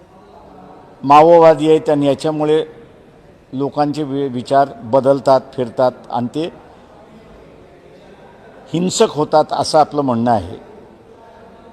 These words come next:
तर ते म्हटले, "माझ्या एका प्रश्नाला उत्तर द्या की याच्या लेखकाला तुम्ही अरेस्ट केले का? तुम्ही लिहिणाऱ्याला अरेस्ट करत नाही आहात, तुम्ही वाचणाऱ्याला अरेस्ट करताय.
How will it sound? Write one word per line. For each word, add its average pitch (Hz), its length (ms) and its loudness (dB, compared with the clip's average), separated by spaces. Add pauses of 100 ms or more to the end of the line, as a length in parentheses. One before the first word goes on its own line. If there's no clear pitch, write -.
(240)
तर 165 100 -4 (100)
ते 180 40 -4
म्हटले, 175 240 -4
"माझ्या 170 360 4
एका 185 160 0
प्रश्नाला 165 420 -6
उत्तर 160 340 -4
द्या 127 240 0 (360)
की 170 100 -8
याच्या 165 240 -2
लेखकाला 175 640 0
तुम्ही 170 300 -4
अरेस्ट 135 320 -4
केले 101 180 -12
का? - 160 -20 (4000)
तुम्ही 175 300 -8
लिहिणाऱ्याला 196 600 6
अरेस्ट 185 460 4
करत 160 220 0 (120)
नाही 120 280 -4
आहात, 90 240 -12 (1120)
तुम्ही 165 220 -6
वाचणाऱ्याला 190 720 4
अरेस्ट 151 420 4
करताय. 107 380 -2